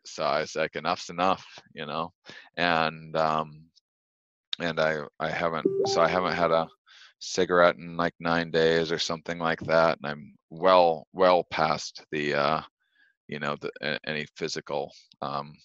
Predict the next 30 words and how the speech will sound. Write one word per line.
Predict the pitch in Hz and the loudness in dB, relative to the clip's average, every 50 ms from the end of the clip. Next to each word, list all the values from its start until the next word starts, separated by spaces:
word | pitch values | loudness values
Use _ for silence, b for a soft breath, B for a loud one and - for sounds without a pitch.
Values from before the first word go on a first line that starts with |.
| _ _ - | _ _ -10
withdrawal | - 71 - - - 80 73 67 71 69 71 80 82 85 - | -10 -8 -8 -8 -6 -4 -2 0 -2 -2 -4 -8 -12 -14 -16
and | - 82 71 | -14 -12 -10
discomfort. | - - - - - 80 73 - - 76 76 67 - | -8 -8 -8 -8 -10 -10 -10 -8 -6 -4 -4 -4 -6
So | - - - - 71 73 - B B B B B B B | -8 -8 -6 -4 -4 -6 -6 B B B B B B B
that's | B 104 113 - - | B 6 6 6 4
great. | - 92 92 90 87 107 131 - - - - _ _ _ - | 4 6 8 8 8 8 4 2 -4 -14 -14 _ _ _ -8
Um, | 87 87 82 82 80 78 78 78 78 76 - | -4 -2 0 0 0 0 -2 -6 -10 -10 -4
I, | - 85 92 90 87 - - _ | 0 2 2 2 2 -2 -4 _
I, | - 82 90 90 87 76 - - _ _ _ _ _ _ _ _ _ _ _ - | 0 2 2 2 2 0 -4 -12 _ _ _ _ _ _ _ _ _ _ _ -2
I | 87 87 | 0 0
haven't, | 87 87 92 90 87 90 85 82 - - | 0 2 0 0 0 0 -4 -4 -2 -2
uh, | 80 78 80 80 78 - _ B B B B B B B B - | 0 2 2 0 -2 -4 _ B B B B B B B B -8
I'm | 90 92 | -2 0
not, | 98 101 - _ _ _ - | 0 0 0 _ _ _ -2
not | - 113 117 | 0 0 2
that | - 117 | 4 4
I'm | 95 90 87 | 2 2 0
quitting | - - - 113 107 120 120 117 | -2 -4 -2 0 2 0 0 -2
drinking | - 113 120 117 120 117 - 123 127 127 127 131 127 127 _ _ _ _ _ | -4 -2 0 0 0 0 -2 -4 -4 -6 -12 -18 -20 -20 _ _ _ _ _
necessarily, | - 110 113 - - 117 - - 123 123 127 131 127 131 139 135 | -2 -2 -2 -2 -4 -4 0 4 6 6 6 6 4 2 0 -2
but | - - 87 78 | 0 2 2 4
I | 78 80 | 4 4
haven't | 82 85 90 82 80 78 - | 4 2 0 0 -2 -2 -2
had | 92 87 82 78 | -2 0 0 0
a | 80 | -2
drink | 78 - 80 78 80 82 - - | -2 -4 -4 -4 -4 -4 -6 -8
in, | 85 85 85 87 85 _ _ _ b b b b b b b b b b b _ | -8 -8 -8 -12 -16 _ _ _ b b b b b b b b b b b _
um, | - 78 78 78 78 76 76 80 80 80 - _ _ _ | -2 0 2 2 0 0 -4 -8 -18 -20 -20 _ _ _
since | - - - 90 85 - | -12 -10 -10 -8 -4 0
I, | 90 82 80 78 80 | 2 4 4 2 0